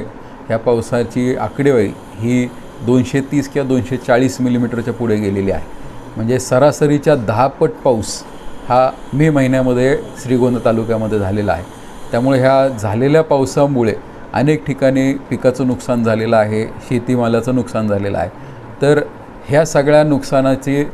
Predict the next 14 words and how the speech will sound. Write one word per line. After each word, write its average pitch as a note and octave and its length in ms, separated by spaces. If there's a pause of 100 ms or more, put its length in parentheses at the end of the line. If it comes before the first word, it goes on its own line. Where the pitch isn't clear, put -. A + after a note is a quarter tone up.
तात्काळ C3+ 420
पंचनामे C#3 560
होणं B2 280
गरजेचं G#2 420
आहे. F2 140 (400)
त्या B2+ 100
अनुषंगाने B2+ 560
शासन A#2+ 360
दरबारी A#2+ 320
आपल्याला A#2+ 260
पाठपुरावा A2+ 460
कसा A2 220
करता A2+ 320
येईल, - 100